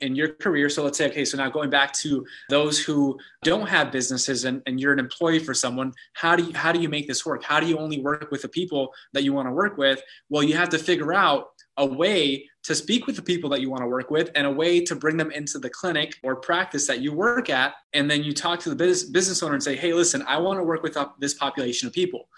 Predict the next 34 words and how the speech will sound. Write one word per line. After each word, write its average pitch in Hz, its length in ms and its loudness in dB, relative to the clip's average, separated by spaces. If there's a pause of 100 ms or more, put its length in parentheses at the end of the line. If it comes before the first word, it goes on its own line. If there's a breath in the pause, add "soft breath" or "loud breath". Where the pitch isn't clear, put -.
(260 loud breath)
And 143 100 2
I'm 180 180 2
not 202 200 -2
just 185 160 2
gonna 151 120 2
say 233 280 2
that, 143 240 4
I'm 143 160 0
actually 180 380 2
going 151 340 -4
to 143 340 2 (300 loud breath)
bring 185 200 4
those 170 220 2
people 151 320 -4
to 180 280 0
us. - 440 -6
So - 160 0
if 139 140 4
you're 180 220 4
okay 233 260 4
with 175 160 6
me 170 140 0
being 170 200 0
the 151 80 -4
specialist 170 720 -2
in 135 160 -4
this 147 200 0
field, 196 380 -2 (260 soft breath)
if 139 120 0
you're 180 160 6
okay 190 260 2
with 170 160 4
me 165 120 0
being 160 360 0